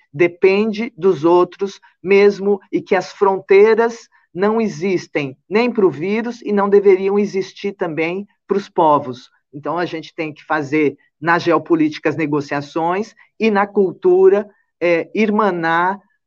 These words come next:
é, do mesmo jeito que nas Olimpíadas existe essa, esse momento de irmanar todos os países, e é disso que a gente tá precisando no século vinte e um, a gente tá precisando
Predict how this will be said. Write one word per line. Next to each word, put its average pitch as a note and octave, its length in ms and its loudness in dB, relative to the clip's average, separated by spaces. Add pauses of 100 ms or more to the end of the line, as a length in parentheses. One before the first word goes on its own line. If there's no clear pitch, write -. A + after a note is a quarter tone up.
é, D3+ 320 -8 (100)
do C#3 180 -10
mesmo F#3 380 2
jeito F3+ 260 0
que G#3 100 -6
nas F3+ 220 -2
Olimpíadas F#3+ 880 0 (260)
existe F#3 600 -4
essa, F3 500 -2
esse F3+ 280 0
momento F3 600 -4
de D#3 160 -6
irmanar E3+ 640 0 (240)
todos E3+ 300 2
os F3 140 -4
países, E3 500 -2
e F#3 40 -2
é F3+ 60 0
disso E3 320 -8
que - 60 -4
a F#3+ 60 4
gente F#3 200 -10
tá F3+ 140 -4
precisando E3+ 480 -8
no F3 100 -8
século E3+ 400 -6
vinte D3+ 300 -10
e D3+ 80 -2
um, E3 240 -8 (340)
a C#3+ 40 -8
gente D#3+ 180 -6
tá D3 80 -6
precisando E3 720 -4